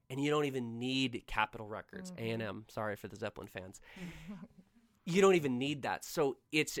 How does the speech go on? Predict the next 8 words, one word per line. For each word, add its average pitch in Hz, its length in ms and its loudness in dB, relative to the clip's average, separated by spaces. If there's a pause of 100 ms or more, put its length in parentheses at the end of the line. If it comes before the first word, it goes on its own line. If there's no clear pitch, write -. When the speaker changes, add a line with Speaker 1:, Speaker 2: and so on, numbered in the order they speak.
(140)
Speaker 1:
it's - 340 -2 (240)
the, 151 200 -4
the 151 180 -2
im-, 151 160 0 (200)
the 135 140 -4
imperative 180 800 -2
is 123 160 -2
so 208 840 -2